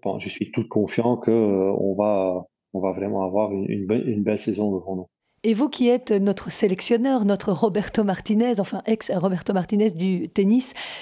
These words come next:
Speaker 2: vous avez suivi cette Coupe du Monde au Qatar de football ?
Speaker 1: Oui, j'ai suivi, ouais, ouais, ouais, ouais.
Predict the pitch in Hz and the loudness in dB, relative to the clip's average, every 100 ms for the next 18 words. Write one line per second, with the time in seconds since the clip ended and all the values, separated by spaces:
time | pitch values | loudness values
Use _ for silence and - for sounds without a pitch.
0 | - 196 220 254 285 - 233 254 - - | -6 -2 2 2 2 0 0 0 0 -4
1 | - 220 226 185 208 220 233 226 214 233 | -6 -2 0 2 2 4 4 2 2 2
2 | 240 196 202 226 180 220 - 127 117 123 | 2 0 0 0 2 0 2 0 0 -6
3 | - 107 - 104 98 92 92 - 104 156 | -2 -2 0 0 0 0 -4 -4 -6 -4
4 | 104 - 98 | -8 -8 -10